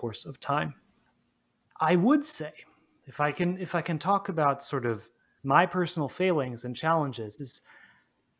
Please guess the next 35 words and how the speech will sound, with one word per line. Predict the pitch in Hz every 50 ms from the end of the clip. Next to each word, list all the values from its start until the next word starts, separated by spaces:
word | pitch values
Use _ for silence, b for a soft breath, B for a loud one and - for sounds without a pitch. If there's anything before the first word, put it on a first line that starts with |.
| _ _ _ _ _ _
I | - 185 208 226 247 262 269 262 269 269 262 262 262 254 262 254 247 247 240
may | 226 214 208 208 214 220 226 226
not | 220 220 214 202 190 185 180 -
be | 180 180
the | 170 151 151
best | 123 151 147 147 147 - - - -
at | 123 113
selling | - - - - 110 113 117 117 120 117
things. | - - 123 123 127 127 131 127 - - - _ _ _ _ _ _ _ _ _ _ _ - -
I | 151 151 156
can | 156 - - 185 165
be | 165 170 160
good | 135 131 160 170 160
at | 160 156 151 -
coming | - 151 151 151 151 147
up | 151 160 -
with | 190 170 -
things, | - 196 196 202 202 196 -
and | 165 135 131 139 135 139 143 - -
we're | 156 165 170 175
really | 160 156 170 202 220 208 208 185
happy | 147 160 202 220 214 - 170
to | 135 147 131
have, | 127 135 135 131 - -
you | 175
know, | 160 139 127
brought | 123 - - 165 175 190 196 196 208
in | 226 247 247 208 170
some | - - - 156 151 165
support | 170 - 156 - - - 226 170 139 -
in | 135 147
actually | 139 135 151 - - - - 165 147 147 139 - _ _ _ _ -
making | 139 143 151 160 170 165 - 180 175 160
this | 143 147 143 - - -
thing | - 151 135 127 123 123 120 120